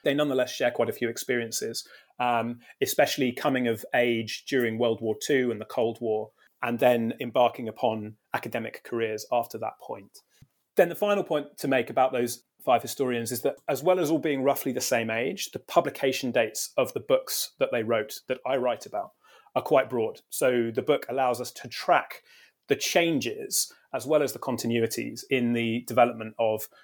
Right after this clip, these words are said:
popular historical writing, um, between nineteen forty-seven, which is the date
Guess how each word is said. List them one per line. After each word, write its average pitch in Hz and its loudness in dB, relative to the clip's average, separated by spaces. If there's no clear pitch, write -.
popular - 0
historical 117 0
writing, 117 -4
um, 117 0
between 123 0
nineteen 131 0
forty-seven, 143 0
which - -4
is 110 -4
the - -6
date 117 2